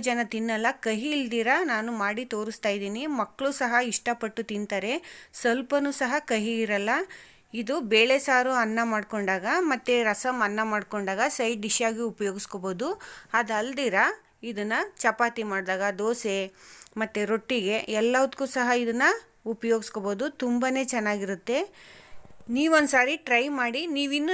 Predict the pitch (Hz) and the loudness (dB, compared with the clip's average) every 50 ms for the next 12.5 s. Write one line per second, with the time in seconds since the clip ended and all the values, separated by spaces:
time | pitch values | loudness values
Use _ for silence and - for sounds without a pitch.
0 | 359 349 320 269 240 - 233 226 240 247 247 247 240 277 359 359 - 262 226 - | 2 2 2 2 2 2 2 2 2 0 -2 -2 0 0 0 2 2 2 0 0
1 | - - - 277 277 269 233 220 202 214 226 233 247 240 233 226 220 214 254 330 | -4 -6 2 4 4 4 6 4 4 4 2 0 0 0 0 0 0 0 -2 -2
2 | 359 - 262 220 220 - - - 254 269 262 220 233 226 220 214 - 226 226 247 | 0 0 0 0 -2 -4 -10 -2 0 0 0 2 2 0 0 0 -2 -4 -4 -4
3 | 311 330 - - 240 247 240 - - 240 220 220 220 202 220 226 220 214 202 196 | -4 -6 -4 -6 -4 -4 -4 -4 -4 -4 -2 -2 -2 0 0 0 0 0 0 0
4 | 196 254 339 415 - - - - - - _ - 226 247 240 190 214 254 339 403 | 0 0 -2 -4 -6 -12 -18 -18 -20 -20 _ -4 0 0 2 4 6 4 4 4
5 | 320 214 214 254 254 302 311 302 - 294 294 - 247 233 233 226 226 226 254 285 | 2 2 2 2 2 0 -4 0 0 0 0 2 0 0 0 0 0 2 2 0
6 | 294 240 220 233 254 240 247 240 233 220 220 196 202 202 196 - 254 285 269 233 | 2 4 4 4 4 4 4 2 2 2 2 0 0 -4 0 2 2 2 2 2
7 | 220 214 202 214 214 208 196 180 190 185 202 240 302 339 294 247 233 208 226 240 | 0 0 0 0 0 0 0 0 -2 -2 0 -2 0 0 2 2 2 2 2 0
8 | 247 240 220 202 202 220 277 330 - - 233 226 233 240 233 226 220 208 196 190 | 2 2 2 0 0 0 -2 -2 0 2 4 6 6 6 4 4 2 2 0 0
9 | 180 226 277 277 240 220 208 196 196 190 202 220 233 233 220 202 175 - 247 294 | 0 0 0 0 0 0 0 2 4 4 4 2 0 -2 -2 -4 -4 -2 -2 -2
10 | 349 339 254 202 170 185 185 214 208 220 226 214 214 196 185 208 247 339 440 - | -2 -2 -4 -8 -12 -4 2 2 2 2 2 0 -2 -2 0 2 2 2 2 -2
11 | - - - - - - _ - 240 269 294 302 - 294 262 247 254 262 254 - | -14 -18 -18 -20 -20 -18 _ -2 0 2 2 2 4 4 4 4 4 0 -2 -2
12 | 254 254 240 220 208 214 226 233 240 | -2 0 2 2 2 2 2 2 2